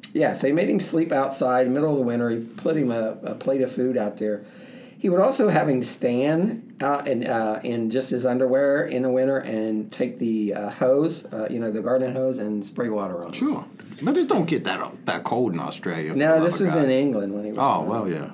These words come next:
Speaker 2: Uh, it
Speaker 1: Yeah.
Speaker 2: gets cold there, but it don't
Speaker 1: Yeah.
Speaker 2: get that cold.
Speaker 1: Um, yeah, they, he would move to Australia later on. Uh, his mother was, uh, pretty meek and kinda just went along with her husband's brutality.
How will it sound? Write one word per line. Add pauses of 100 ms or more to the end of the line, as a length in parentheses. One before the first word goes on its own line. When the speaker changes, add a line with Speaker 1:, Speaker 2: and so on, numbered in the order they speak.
Speaker 2:
Uh,
it
Speaker 1:
Yeah.
Speaker 2:
gets
cold
there,
but
it
don't
Speaker 1:
Yeah.
Speaker 2:
get
that
cold. (400)
Speaker 1:
Um, (340)
yeah,
they,
he
would
move
to (300)
Australia
later
on. (460)
Uh,
his
mother
was,
uh,
pretty
meek
and
kinda
just
went
along
with
her
husband's
brutality.